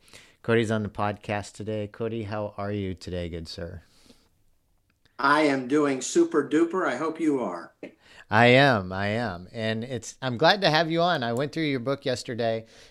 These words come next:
Speaker 1: and I was reading some of your stories, and it sounded really, um, it sounded like the book that I, I like to read, and it, it just has a great overall type of mindset for people. And, um, we're definitely gonna get into some of the stories in the book today, but I,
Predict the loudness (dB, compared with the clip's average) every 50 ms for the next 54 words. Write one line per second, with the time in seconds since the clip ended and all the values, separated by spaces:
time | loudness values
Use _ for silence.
0 | _ _ -6 -2 0 0 0 0 -2 -2 -2 -2 -2 -2 -4 -2 -2 -4 -4 -8
1 | -10 -14 -10 -8 -6 -6 -6 -6 -6 -6 -6 -6 -4 -2 -2 0 0 0 -2 -2
2 | -4 -8 -8 -8 -8 -10 -10 -8 -8 -6 -6 -6 -6 -6 -4 -4 -2 0 0 0
3 | 0 -2 -4 -6 -10 -12 -12 -10 -8 -8 -10 -10 -12 -16 -20 -20 _ _ _ _
4 | -10 -8 -4 0 2 2 4 4 4 2 2 0 -4 -4 0 -2 -2 -2 -4 -10
5 | -6 -2 -2 -2 -2 -4 -8 -8 -6 -4 -4 -4 -6 -8 -10 -14 _ -14 -12 -10
6 | -10 -8 -10 -10 -12 -12 -12 -10 -8 -6 -6 -6 -8 -10 -12 -12 -10 -8 -8 -8
7 | -8 -10 -12 -12 -14 -14 _ -14 -14 -12 -4 -2 -2 -2 -2 -4 -8 -8 -6 -2
8 | 0 0 0 -2 -4 -6 -6 -6 -6 -4 -4 -4 -4 -2 -2 -2 -2 -2 -4 -6
9 | -8 _ _ -20 _ _ _ _ -4 -4 -4 -2 -4 -6 -4 -4 -6 -6 -4 -4
10 | -6 -6 -6 -6 -6 -8 -8 -8 -12 -12 -12 -12 -12 -10 -10 -10 -10 -10 -10 -12
11 | -12 -12 -14 _ -20 -20 -20 -20 -20 _ _ _ -6 -2 0 0 0 0 -2 -2
12 | -4 -4 -4 -2 -4 -6 -8 -10 -10 -8 -8 -6 0 0 0 2 2 -2 -2 -2
13 | -4 -6 -4 -4 -4 -4 -4 -6 -10 -10 -8 -8 -6 -4 -4 -4 -6 -8 -10 -10
14 | -8 -8 -8 -8 -8 -8 -6 -4 -2 -2 -2 -2 -4 -6 -8 -8 -8 -10 -10 -10
15 | -10 -10 -10 -10 -14 -20 _ -20 -20 -10 -6 -4 -4 -4 -2 -2 -2 -2 -4